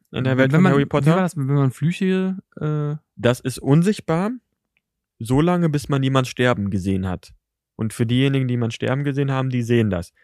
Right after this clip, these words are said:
Speaker 1: Das ist auch der Grund, warum Harry die am Anfang nicht sieht.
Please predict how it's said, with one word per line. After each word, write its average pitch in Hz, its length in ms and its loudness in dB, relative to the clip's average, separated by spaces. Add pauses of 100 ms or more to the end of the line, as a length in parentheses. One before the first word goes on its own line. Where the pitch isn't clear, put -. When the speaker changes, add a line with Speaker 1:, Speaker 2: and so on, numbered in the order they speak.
(340)
Speaker 1:
Das 113 160 0
ist 123 100 -10
auch 113 140 0
der 117 120 0
Grund, 135 280 2
warum 123 480 0
Harry 120 380 -4
die 123 160 -2
am 113 100 -2
Anfang 117 420 -4
nicht 151 200 -2
sieht. 180 280 -4